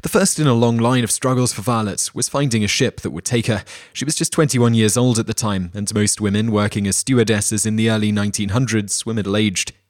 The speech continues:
Employers believed that her youth and good looks would be a disadvantage to her,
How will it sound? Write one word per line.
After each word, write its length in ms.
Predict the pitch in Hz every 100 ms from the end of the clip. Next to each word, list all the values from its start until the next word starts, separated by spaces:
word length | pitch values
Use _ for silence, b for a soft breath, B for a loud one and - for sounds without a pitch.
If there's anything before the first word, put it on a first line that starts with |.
| - B B
Employers 440 | - - 196 202
believed 480 | - 139 135 120 107
that 200 | 120 123
her 100 | 135
youth 340 | 120 117 127 -
and 140 | 110
good 160 | 104 101
looks 340 | 117 101 -
would 160 | 117 104
be 260 | 120 101
a 80 | 98
disadvantage 680 | 95 107 95 110 113 110 -
to 140 | - 95
her, 180 | 95